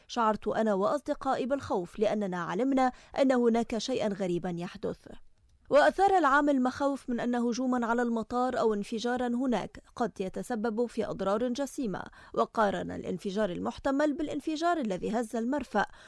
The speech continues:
وألحق أضراراً كبيرة بوسط مدينة بيروت في العام ألفين وعشرين، محذراً من أن بيروت ستكون معزولة عن العالم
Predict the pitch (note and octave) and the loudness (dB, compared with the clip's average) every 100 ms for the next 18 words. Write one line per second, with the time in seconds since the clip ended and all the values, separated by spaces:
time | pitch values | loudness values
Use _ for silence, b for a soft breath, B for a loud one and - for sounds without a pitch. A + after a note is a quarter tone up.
0 | B - B3 B3+ A3 - - - F3+ A3+ | B 2 4 4 0 -6 -6 -6 -2 -2
1 | C4+ C#4+ C4 C#4+ D4 A#3 F#3 F#3 F#3+ G#3+ | 0 -2 -2 -2 2 2 0 0 0 0
2 | A#3 - F#3+ F#3 F#3 A#3 F#3+ G3 F3+ G#3 | -4 -6 -4 -4 -2 -2 -4 -6 -2 0
3 | C#4 C4 b b - B3+ A3 G3 - F3 | 0 -2 b b -4 0 2 2 -2 -6
4 | A3+ G3 F3+ - B3 G3+ F3+ b b A#3 | -6 -6 -8 -6 -4 -4 -6 b b -8
5 | A#3 G3+ F#3+ G3 B3+ B3+ - A3+ A#3 C4 | -4 -2 0 0 0 -2 -2 -4 0 -2
6 | C#4+ A#3+ F#3+ - G3+ G3 B3 A3 F3 E3 | 0 -2 -2 -8 -8 -6 -2 0 0 -4
7 | F3 C4 B3+ F#3+ F3+ F3+ - C4+ B3 A#3+ | -2 0 0 0 -2 -4 0 2 4 2